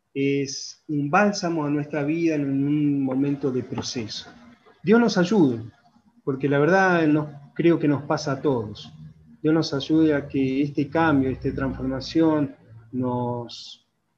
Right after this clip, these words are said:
lo haga el Señor, lo haga el Espíritu Santo. Y que nosotros entendamos, siempre entendamos, cada uno de nosotros, por eso nadie puede tomar una posición más que el otro, que justamente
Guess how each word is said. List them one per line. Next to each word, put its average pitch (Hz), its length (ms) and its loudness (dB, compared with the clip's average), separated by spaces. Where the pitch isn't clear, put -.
lo 127 380 -6
haga 147 160 2
el 131 120 0
Señor, 135 480 2
lo 127 100 0
haga 139 140 0
el 123 80 -2
Espíritu 123 420 -8
Santo. 113 480 -6
Y 151 60 -14
que 147 120 0
nosotros 175 440 2
entendamos, 160 840 4
siempre 156 380 0
entendamos, 131 600 -2
cada 190 320 4
uno 180 260 6
de 135 60 2
nosotros, 135 560 -2
por 139 140 0
eso 143 180 -4
nadie 143 320 0
puede 139 340 2
tomar 135 580 -2
una 139 220 -2
posición 139 600 0
más 147 380 4
que 131 140 -4
el 143 80 2
otro, 139 460 0
que 139 120 -2
justamente 170 920 0